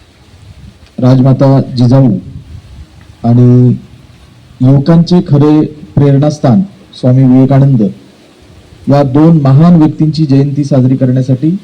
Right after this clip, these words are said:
त्यांच्या कार्याचं स्मरण करण्यासाठी आज आपण सगळेजण एकत्र जमलेलो आहोत.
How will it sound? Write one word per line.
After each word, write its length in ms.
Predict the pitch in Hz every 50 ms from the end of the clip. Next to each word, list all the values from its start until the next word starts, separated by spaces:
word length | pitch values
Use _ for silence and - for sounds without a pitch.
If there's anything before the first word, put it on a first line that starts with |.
| - - - _ - _ _ _ - _ _ _
त्यांच्या 280 | - 123 135 135 147 139
कार्याचं 400 | 139 135 131 135 143 139 - 156
स्मरण 360 | - - 139 139 135 147 151
करण्यासाठी 520 | 147 139 123 123 135 131 135 131 - 151 139
आज 260 | 117 120 123 117 117 - - - - -
आपण 200 | 110 - 123 120
सगळेजण 420 | - 131 113 123 120 117 127 123
एकत्र 360 | 110 - - 120 - 127 123
जमलेलो 380 | 117 117 117 120 123 123 117 104
आहोत. 180 | 98 - 190